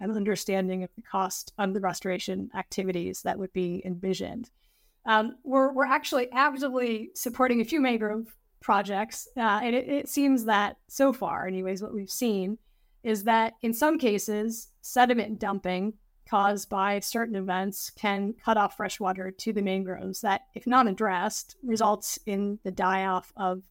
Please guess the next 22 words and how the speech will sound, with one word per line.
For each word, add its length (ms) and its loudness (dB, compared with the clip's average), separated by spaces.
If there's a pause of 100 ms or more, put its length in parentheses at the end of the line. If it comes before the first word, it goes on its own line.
of 140 -4
the 100 -2
mangroves. 640 -6 (420)
So 360 4 (160)
i-, 200 -2
in 200 2
that 240 4
case, 580 -4 (200)
um, 320 2
or 100 0
in 60 -4
cases, 640 -2 (140)
you 140 -2
know, 180 -4
that 240 -6
sort 160 -4
of 160 -12 (240)
follow 360 4
that, 300 2 (200)
um, 320 0
type 240 -6
of 180 -8